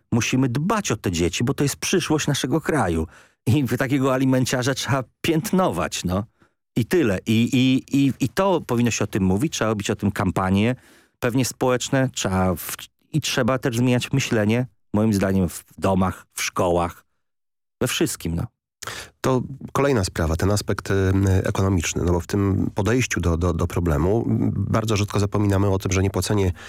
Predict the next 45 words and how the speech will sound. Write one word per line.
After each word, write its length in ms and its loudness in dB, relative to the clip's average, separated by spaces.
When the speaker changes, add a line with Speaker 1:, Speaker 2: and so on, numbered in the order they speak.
Speaker 2:
niepłacenie 440 0
alimentów 400 0
to 80 -2
nie 80 0
jest 120 0
tylko 180 -2
k-, 120 -4
kwestia, 600 -2
em, 460 -2
prawna, 640 0
sądowa, 760 0
Speaker 1:
Tak. 260 0
Speaker 2:
kwestia 340 -2
honorowa 520 0
i 60 2
tak 140 -2
dalej, 200 0
i 40 -2
tak 140 -2
dalej. 340 0
E, 160 0
efekt 460 -2
to 80 -2
jest, 300 -2
e, 240 2
no, 100 0
zubożenie 540 2
życia, 480 0
e, 140 -2
Speaker 1:
Tak, 120 -2
efekty 260 0
Speaker 2:
danej 240 0
Speaker 1:
s-, 60 0
Speaker 2:
rodziny 300 2
czy 0 -
też 100 0
Speaker 1:
dokładnie. 200 -2
Speaker 2:
danego 180 0
Speaker 1:
Efekty 280 -2
Speaker 2:
dziecka. 160 0
Speaker 1:
są 120 2
dwa. 260 0
Zubożenie 480 2
życia, 280 0
e, 340 0